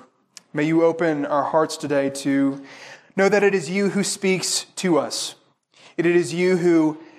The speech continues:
makes us content. It is you who empowers us and strengthens us. And so, Lord, we pray that we would yet again turn away from our sin, that we would turn away from mistrusting you, questioning your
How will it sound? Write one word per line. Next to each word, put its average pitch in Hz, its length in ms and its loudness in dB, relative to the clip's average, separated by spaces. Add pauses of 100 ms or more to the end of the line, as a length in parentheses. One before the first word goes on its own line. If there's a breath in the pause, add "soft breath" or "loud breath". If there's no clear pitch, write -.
(160 loud breath)
makes 185 320 2
us 180 100 -2
content. 190 520 -2
It 170 80 2
is 160 160 0
you 185 300 2
who 180 180 0
empowers 175 560 2
us 180 240 2
and 165 100 -8
strengthens 156 500 -2
us. 135 220 0
And 143 100 -4
so, 165 140 -2
Lord, 160 220 2
we 156 100 2
pray 160 320 0
that 147 160 -2
we 151 140 0
would 151 480 2 (340 loud breath)
yet 165 160 0
again 165 380 0
turn 180 180 0
away 170 240 4
from 180 220 -2
our 139 100 2
sin, 185 460 -2 (840)
that 175 100 -2
we 165 120 0
would 165 120 2
turn 175 220 -2
away 160 300 2
from 151 400 -4 (340 loud breath)
mistrusting 170 1200 -2
you, 180 480 0
questioning 180 640 0
your 170 480 2